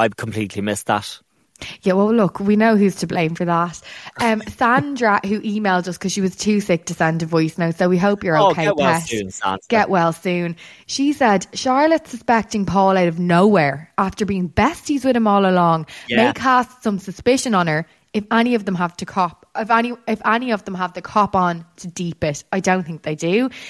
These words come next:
Speaker 2: Uh, the traitors should use this as a decoy. Same with Harry and his detailed description of what would have happened in the dungeon.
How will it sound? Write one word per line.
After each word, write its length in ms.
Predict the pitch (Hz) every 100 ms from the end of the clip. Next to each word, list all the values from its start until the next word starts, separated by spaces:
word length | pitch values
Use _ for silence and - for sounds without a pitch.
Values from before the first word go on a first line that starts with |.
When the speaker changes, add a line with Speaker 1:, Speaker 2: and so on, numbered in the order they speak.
| - -
Speaker 2:
Uh, 180 | 233 226
the 120 | 220
traitors 640 | 214 226 254 294 285 277 - -
should 360 | - 269 285 240
use 280 | 247 233
this 240 | - 196 -
as 160 | 180 170
a 60 |
decoy. 680 | 156 175 226 226 240 233 254 233 _ - _
Same 320 | - 262 311
with 120 | 294
Harry 400 | 226 240 247 247
and 120 | 220
his 160 | 185 170
detailed 440 | - 254 247 254 226
description 500 | 196 220 202 - 196
of 140 | 175
what 160 | 180 180
would 180 | 202
have 120 | 220 180
happened 400 | 180 - 185 -
in 140 | 185
the 80 | 175
dungeon. 440 | 180 175 165 156